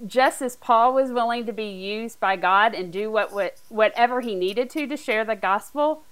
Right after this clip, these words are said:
I pray that me as a leader, as an adult, as a Christian, that I'm going to have that same desire and that same willingness to do whatever God, um, God has for me to do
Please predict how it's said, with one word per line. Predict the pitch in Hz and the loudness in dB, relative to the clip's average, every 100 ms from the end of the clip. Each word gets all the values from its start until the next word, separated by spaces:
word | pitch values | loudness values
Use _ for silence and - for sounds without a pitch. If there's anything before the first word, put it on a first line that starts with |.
| - - | -20 2
I | 247 | 2
pray | 269 320 294 285 | 4 0 0 -2
that | 220 214 190 180 - | 2 4 4 2 -2
me | 233 233 - | -8 -6 -2
as | 202 190 | -2 0
a | 180 | -4
leader, | 180 202 226 294 339 - - - | -4 -4 -4 -4 -6 -14 -20 -8
as | 208 202 196 185 | 0 4 4 0
an | - 196 | -4 -4
adult, | 180 220 240 247 | -2 4 4 4
as | 220 | 2
a | 208 | -6
Christian, | - 285 302 247 | -6 -4 -4 0
that | 208 196 - - | 0 0 -4 0
I'm | 233 285 | 2 2
going | 285 262 233 | 0 -2 0
to | |
have | 214 - 226 220 | -4 -2 -2 0
that | 202 175 - | -2 -4 -8
same | - 240 226 220 220 - - | -8 -4 -4 -6 -10 -16 -16
desire | - 196 190 190 196 180 | -12 -6 0 2 4 2
and | 165 190 190 | 0 -2 0
that | 196 185 | 0 -2
same | - - 226 226 226 214 | -8 -4 -2 -2 -4 -8
willingness | - 208 214 202 180 160 - - | -4 -2 0 -2 -4 -8 -12 -18
to | - 202 | -12 -10
do | 202 208 | -6 -2
whatever | 196 190 190 190 175 | 0 0 0 -2 -4
God, | 180 180 180 175 - - - - | -2 0 -2 -4 -14 -20 -16 -8
um, | 180 151 - - - - - | -8 -8 -12 -18 -20 -20 -6
God | 208 220 214 196 - - - | 4 8 8 6 -4 -20 -18
has | - 208 339 - | -4 2 2 2
for | 240 | -4
me | 202 185 | -2 -4
to | 180 | -4
do | 175 185 | -4 -4